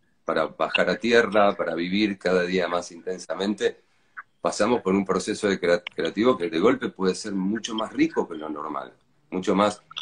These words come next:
bueno, ahora me pongo a hacer un video y me pongo a hacer esto, eh,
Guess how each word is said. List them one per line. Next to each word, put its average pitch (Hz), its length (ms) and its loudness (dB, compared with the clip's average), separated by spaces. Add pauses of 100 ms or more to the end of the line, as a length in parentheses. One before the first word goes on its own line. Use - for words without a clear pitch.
(100)
bueno, 98 280 2 (160)
ahora 120 180 4
me 107 100 4
pongo 104 180 4
a 98 40 0
hacer 110 180 0
un 104 100 2
video 117 420 6
y 101 40 -2
me 95 100 -2
pongo 104 240 0
a - 40 0
hacer 92 220 -2
esto, 117 360 4 (720)
eh, 87 260 0